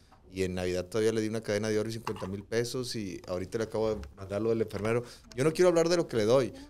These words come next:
Yo quiero hablar que la gente entienda que no está bien. O sea, que no está bien que hable mal de sus hijos todavía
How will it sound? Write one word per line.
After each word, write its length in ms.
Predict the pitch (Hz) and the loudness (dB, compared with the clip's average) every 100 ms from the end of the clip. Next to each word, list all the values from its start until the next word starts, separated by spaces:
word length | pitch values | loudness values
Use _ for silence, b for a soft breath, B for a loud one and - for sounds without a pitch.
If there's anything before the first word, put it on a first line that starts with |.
| - | -16
Yo 140 | 104 110 | -8 -4
quiero 200 | 143 151 | 2 2
hablar 240 | 143 139 | 4 2
que 80 | - | 4
la 80 | 143 | 0
gente 320 | 127 127 - | 2 -2 -2
entienda 640 | 143 - 147 120 95 92 - b b - - | -6 -4 -2 0 -2 -6 -8 b b -20 -12
que 100 | - | -2
no 100 | 113 | 0
está 200 | 117 - | 0 2
bien. 400 | 151 143 180 151 | 2 2 0 -4
O 100 | 98 | -6
sea, 240 | 98 117 110 | 2 2 4
que 140 | 113 | 2
no 80 | 110 | 0
está 200 | 113 151 | 2 2
bien 220 | 143 139 139 | 4 2 4
que 100 | 139 | 2
hable 160 | 143 | 2
mal 160 | 143 139 | 0 0
de 80 | 147 | 0
sus 200 | 135 - | -2 -2
hijos 380 | 117 127 135 - - | 0 0 0 -4 -10
todavía 640 | - 104 98 107 113 117 | 0 2 4 2 2 2